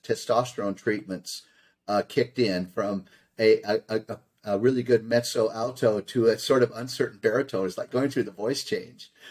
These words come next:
<clears throat> Now he's settled out pretty well as a, as a high baritone. But, uh, the, I think I was telling you earlier that, uh, he had a wonderful counselor,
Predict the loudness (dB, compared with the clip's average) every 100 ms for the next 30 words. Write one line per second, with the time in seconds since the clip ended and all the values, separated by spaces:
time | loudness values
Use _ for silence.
0 | -20 _ -2 0 -2 -4 -2 0 -2 -6
1 | -2 0 0 -2 -6 -8 -8 -2 -2 -2
2 | -6 -8 -10 -14 -8 -8 -4 -2 -2 -4
3 | -12 _ _ _ _ _ _ _ -20 _
4 | -20 -20 -10 2 4 4 0 0 2 2
5 | 0 -6 -20 -10 -10 -10 _ _ _ -20
6 | -16 -14 -12 -2 -2 0 -4 -6 -8 -6
7 | -2 0 0 -2 -6 -6 -6 -8 -12 -14
8 | -20 _ 0 2 0 -2 -2 -2 -10 -4
9 | -4 -4 -6 0 0 0 -6